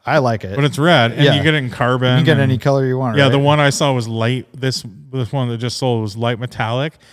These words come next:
Speaker 2: and it had a silver blade, so it was probably a pretty, like, not option car
Speaker 1: Yeah.
Speaker 2: to have a silver blade.
Speaker 1: Right, right.
Speaker 2: But you can, I know back in the day, you could buy those from Audi,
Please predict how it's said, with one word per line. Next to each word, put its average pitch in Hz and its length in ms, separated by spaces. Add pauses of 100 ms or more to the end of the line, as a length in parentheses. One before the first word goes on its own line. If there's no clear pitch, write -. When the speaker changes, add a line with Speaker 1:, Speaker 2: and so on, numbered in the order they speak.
(220)
Speaker 2:
and 131 100
it - 60
had 147 100
a 120 60
silver 123 500
blade, 113 340
so 135 120
it - 20
was 110 80
probably 143 300
a 117 80
pretty, 117 640
like, 107 240
not 117 400
option 107 440
car 95 380 (160)
Speaker 1:
Yeah. 101 220
Speaker 2:
to 131 40
have 117 140
a 104 60
silver 110 440
blade. 107 360
Speaker 1:
Right, 98 200
right. 98 200
Speaker 2:
But 135 80
you 175 120
can, 113 260 (420)
I 123 100
know 127 160
back 113 240
in 120 80
the 95 80
day, 107 380 (500)
you 113 140
could 95 300 (460)
buy 110 300
those 98 340
from 104 260
Audi, 87 420